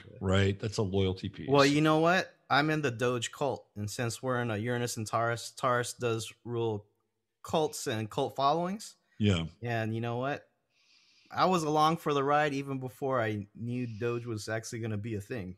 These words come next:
Speaker 2: like, uh, as far as money wise. So.
Speaker 1: Yeah,
Speaker 2: Yeah.
Speaker 1: yeah. Well, it's been great to watch you do all this stuff. Masaki, thanks. Have yourself a great weekend, okay?
Speaker 2: Yep, you too. Happy
Speaker 1: All right, we'll
Speaker 2: Friday,
Speaker 1: take care.
Speaker 2: everybody.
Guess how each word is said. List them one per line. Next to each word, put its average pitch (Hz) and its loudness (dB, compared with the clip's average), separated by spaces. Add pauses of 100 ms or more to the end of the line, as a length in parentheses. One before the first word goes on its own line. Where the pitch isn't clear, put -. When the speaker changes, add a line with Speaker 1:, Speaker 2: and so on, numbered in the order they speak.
(120)
Speaker 2:
like, 92 -10
uh, 95 -6 (200)
as 107 -6
far 120 -4
as 107 -4
money 110 -6
wise. 76 -12
So. - -20 (540)
Speaker 1:
Yeah, 98 4 (320)
Speaker 2:
Yeah. 95 -4
Speaker 1:
yeah. 85 -2 (360)
Well, 110 0
it's 95 -2
been 104 0
great 101 2
to - -6
watch 92 -2
you 95 -6
do 90 -4
all 80 -4
this 80 -8
stuff. - -6 (440)
Masaki, 143 8
thanks. 139 8
Have 135 12
yourself 131 8
a 120 6
great 113 6
weekend, 107 8
okay? 107 6 (640)
Speaker 2:
Yep, 127 -2
you 147 2
too. 185 4 (460)
Happy 120 0
Speaker 1:
All - 2
right, 85 2
we'll 95 2
Speaker 2:
Friday, 151 2
Speaker 1:
take 143 6
care. - -
Speaker 2:
everybody. 123 0